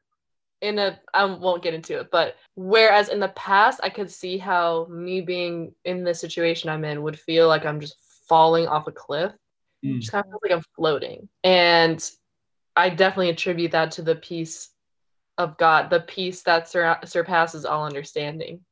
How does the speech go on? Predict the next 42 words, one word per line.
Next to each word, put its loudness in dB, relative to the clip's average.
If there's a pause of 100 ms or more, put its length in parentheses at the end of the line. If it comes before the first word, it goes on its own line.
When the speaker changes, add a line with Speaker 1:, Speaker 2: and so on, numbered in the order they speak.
(380)
Speaker 1:
You -4
know, 2
I, 4
I 2
think 0
that 2
sometimes -4 (520)
peace -4
can -2
be -2
thought 2
of 0
as, -6
like, -2
a 0
mutually -2
exclusive -8
thing. 0
Like, -4
if -6
you -4
feel 6
peace, -2
then 2
you 2
don't 4 (160)
really 6
feel 6
anything 0
else. -4 (520)
But 6
I 8
don't 2 (280)
think -4
that's -4 (160)
really -8 (920)
true. 2
I -4
think -4
that 2 (500)
peace -8
comes -6